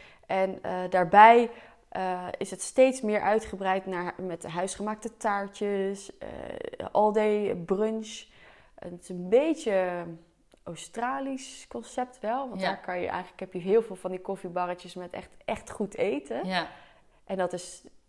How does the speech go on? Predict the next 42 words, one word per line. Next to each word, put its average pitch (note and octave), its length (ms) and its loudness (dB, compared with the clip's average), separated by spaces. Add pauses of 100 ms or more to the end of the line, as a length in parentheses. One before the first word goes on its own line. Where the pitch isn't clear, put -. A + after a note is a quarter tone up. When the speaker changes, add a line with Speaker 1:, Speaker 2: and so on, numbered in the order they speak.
Speaker 1:
steeds, - 640 -6
eh, F#3 460 -6
van F#3 200 -10
hoge F#3 260 -2
kwaliteit F3+ 540 -8
geworden. D#3+ 520 -14 (480)
En E3 120 -16
dus E3 120 -12
het - 100 -20
is E3 160 -18
geweldig E3 440 -12
leuk. A3 300 -8
En G3 120 0
daarbij A3 380 6
ook A#3 100 4
nog G#3 140 -4
een F3 80 -4
winkeltje. G3+ 640 -6
Speaker 2:
Ja. F#3 300 -10 (100)
Speaker 1:
Dus F#3+ 120 -10
je F#3+ 60 -10
kan F3+ 380 -4
tijdens F#3+ 380 -4
het, - 220 -18
eh, F#3+ 80 -4 (360)
lekker F#3 260 -6
genieten F#3+ 280 -6
van F#3 100 -4
je F#3 100 -6
koffie, F3 540 -10
taart F3 380 -4
of E3+ 220 -12 (340)
ontbijt, E3+ 460 -8
lunch F3+ 380 -10 (520)
ook F3+ 160 -8
nog E3+ 100 -10
een D#3+ 60 -12
beetje D#3+ 200 -12
snuffelen E3+ 420 -12
in D#3+ 60 -10
de D#3 60 -8
winkel. D#3+ 460 -12